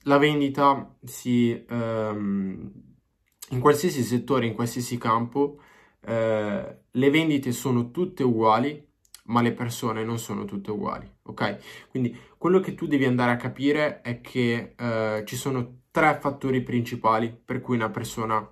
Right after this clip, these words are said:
non ti dà l'incarico di vendita e non si affida a te come consulente, come agenzia,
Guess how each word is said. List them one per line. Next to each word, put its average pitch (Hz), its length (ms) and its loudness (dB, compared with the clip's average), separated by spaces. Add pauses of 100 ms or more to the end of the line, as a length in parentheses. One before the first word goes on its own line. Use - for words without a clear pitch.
(140)
non 117 260 -4
ti 110 100 -12
dà 104 120 -2
l'incarico 110 480 -4
di 107 100 -6
vendita 120 400 0
e 107 40 -4
non 107 120 -4
si 104 140 -10
affida 104 260 -4
a 104 60 -6
te 101 180 -4
come 104 220 -6
consulente, 101 720 -4
come 98 180 -4
agenzia, 98 680 -4